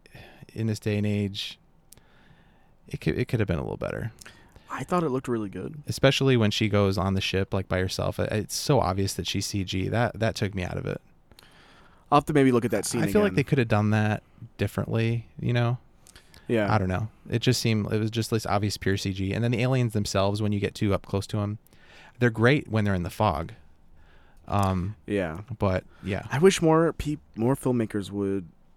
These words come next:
Speaker 2: go back to practical effects.
Speaker 1: I, that, that's something that I've realized more and more over time. And even with, like, Lord of the Rings, I've always loved Lord of the Rings, like, from, uh,
Speaker 2: Yeah.
Speaker 1: right when I first saw them. But I think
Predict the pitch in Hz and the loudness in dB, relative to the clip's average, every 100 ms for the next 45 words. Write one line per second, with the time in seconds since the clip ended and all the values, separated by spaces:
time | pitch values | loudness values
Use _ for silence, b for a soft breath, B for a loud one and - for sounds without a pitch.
0 | _ _ _ _ _ - - - 107 104 | _ _ _ _ _ -20 -8 -2 0 0
1 | 98 - - - 92 - - 87 - 90 | -4 -6 -10 -8 -8 -8 -8 -8 -8 -10
2 | - - - - - _ _ b b b | -10 -14 -14 -20 -20 _ _ b b b
3 | b b - 123 123 123 123 123 110 117 | b b 2 4 6 6 4 4 4 2
4 | 85 120 - 127 - - _ - - 113 | 2 -2 -2 -6 -10 -20 _ -10 -4 -2
5 | - 110 104 101 98 101 101 101 98 95 | -2 0 2 0 0 0 2 2 2 -2
6 | 98 101 101 104 101 98 98 98 101 104 | -2 0 0 0 -2 -4 -2 -2 -2 -4
7 | B B B B - 117 135 165 135 113 | B B B B -2 0 2 2 2 2
8 | - 104 107 101 98 95 101 95 101 110 | 2 0 2 2 2 0 0 -2 2 2
9 | 101 95 98 92 92 92 92 95 87 - | 2 2 0 0 0 -2 -4 -6 -6 -8
10 | - 92 90 - - 104 92 87 87 82 | -6 -4 -6 -10 -8 -6 -4 -6 -8 -4
11 | 95 92 95 92 92 90 95 - 104 - | -4 -2 -4 -2 0 0 0 -2 -2 -2
12 | 107 - | -4 -6